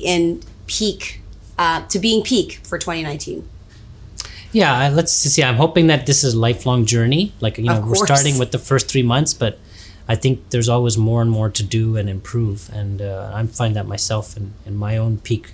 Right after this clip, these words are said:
Speaker 2: uh, be peak journey. Um, okay, so how? Let's see if there's any other, uh, anybody else has
Speaker 1: Well, how are we
Speaker 2: come
Speaker 1: doing
Speaker 2: up
Speaker 1: for
Speaker 2: with
Speaker 1: time?
Speaker 2: any.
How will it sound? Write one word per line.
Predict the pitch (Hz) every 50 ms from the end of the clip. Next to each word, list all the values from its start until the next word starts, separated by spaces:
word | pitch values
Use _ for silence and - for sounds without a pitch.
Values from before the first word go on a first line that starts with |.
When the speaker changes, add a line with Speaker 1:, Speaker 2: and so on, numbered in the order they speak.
| 110
Speaker 2:
uh, | 101 98 95 95 95
be | 95 98 107 107
peak | 101 - - 104 -
journey. | - - 107 104 104 101 98 95 - - - - - - - - - - - - - - - - - - - -
Um, | 113 113 113 113 113 113 113 113 113 113 110 107 - - - - -
okay, | 147 147 - - 233 190 143
so | - - 160 151 143 127 120 - -
how? | - - 147 160 175
Let's | 165 - 160 151 -
see | - 170
if | 139
there's | 131 127 123
any | 131 131 135 131
other, | 131 123 135 131 127 127 127
uh, | 123 123 120 117
anybody | 120 127 135 120 127 123
else | 123 123 -
has | 135 117 - - - - - - - - -
Speaker 1:
Well, | - 190 196
how | 214 208
are |
we | 208 208
Speaker 2:
come | 202 202
Speaker 1:
doing | 202 202
Speaker 2:
up | 190 -
Speaker 1:
for | 127
Speaker 2:
with | 127 123
Speaker 1:
time? | 123 123
Speaker 2:
any. | 123 123 120 117